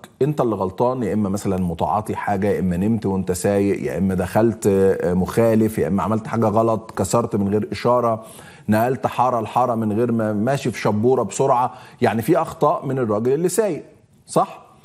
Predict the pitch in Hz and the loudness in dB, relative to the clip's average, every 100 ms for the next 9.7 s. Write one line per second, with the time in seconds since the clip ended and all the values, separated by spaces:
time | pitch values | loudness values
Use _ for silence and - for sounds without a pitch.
0 | - - _ _ 123 190 226 180 202 214 | -20 -20 _ _ 0 2 0 -2 -2 -2
1 | - 185 208 185 - 139 135 139 175 143 | -2 -2 0 -2 -2 -2 0 2 0 0
2 | 123 110 113 113 139 160 127 120 101 - | -2 -2 -2 -2 -2 -2 -2 -2 -2 -2
3 | 110 107 131 - - - 165 202 - 104 | -2 0 -2 -6 -10 0 2 4 0 -4
4 | - 127 170 202 - - 127 - - - | -6 -4 2 2 0 -4 -4 -6 -20 -20
5 | - 127 131 113 123 107 165 175 165 135 | -2 2 2 0 -4 0 2 2 2 -2
6 | 113 120 170 180 170 135 117 143 147 131 | -2 0 2 2 0 -2 -2 0 0 0
7 | 123 120 117 117 123 143 135 123 143 143 | -2 0 -2 -2 0 0 0 -4 0 0
8 | 135 156 156 135 135 120 123 147 160 156 | 2 2 2 0 0 0 -2 0 0 2
9 | 160 165 170 208 120 117 - | 2 2 2 2 0 -6 -10